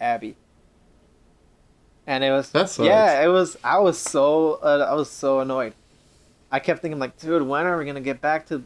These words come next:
Speaker 1: like, Ellie? That's the main story." You know, that's the main story in my head. 'Cause again, I bought the game to play as Ellie. I don't wanna play this chick. And then she freaking murders my favorite <laughs> character.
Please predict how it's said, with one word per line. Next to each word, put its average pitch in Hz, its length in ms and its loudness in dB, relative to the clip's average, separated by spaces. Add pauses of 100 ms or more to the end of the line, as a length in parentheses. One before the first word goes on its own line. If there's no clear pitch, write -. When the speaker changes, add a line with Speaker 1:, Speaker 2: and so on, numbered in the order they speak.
Speaker 1:
like, 123 240 -6
Ellie? 165 320 2
That's 135 260 0
the 180 120 -2
main 147 420 -4
story." 147 500 -4
You 113 140 -14
know, 151 60 -2
that's 165 100 -2
the 185 60 -4
main 180 120 0
story 185 200 0
in 135 60 -2
my 220 180 0
head. 127 280 0 (640)
'Cause 165 140 0
again, 170 240 2
I 135 100 0
bought 131 380 0
the 165 80 0
game 139 320 -6 (440)
to 151 80 -4
play 139 280 2
as 160 100 2
Ellie. 170 280 2
I 139 100 2
don't 165 160 -2
wanna 190 160 -2
play 151 180 -4
this 127 220 -6
chick. - 260 -10 (320)
And 139 220 -2
then 151 140 -2
she 170 160 -2
freaking 175 380 0
murders 170 420 0
my 156 160 0
favorite 170 360 2
<laughs> - 80 -8
character. 202 580 0